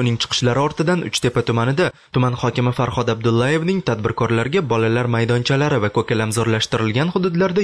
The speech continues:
yer ajratish bo'yicha ko'plab qarorlari bekor qilingan. Deputatning so'zlariga ko'ra, uning talablari ortidan jami yigirma, o'ttizta noqonuniy yer ajratish bo'yicha qarorlar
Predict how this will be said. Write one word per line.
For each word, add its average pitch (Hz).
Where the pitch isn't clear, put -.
yer 123
ajratish 107
bo'yicha 160
ko'plab 117
qarorlari 113
bekor 110
qilingan. 113
Deputatning 120
so'zlariga 117
ko'ra, 175
uning 117
talablari 113
ortidan 175
jami 139
yigirma, 120
o'ttizta -
noqonuniy 117
yer 127
ajratish 120
bo'yicha 113
qarorlar 113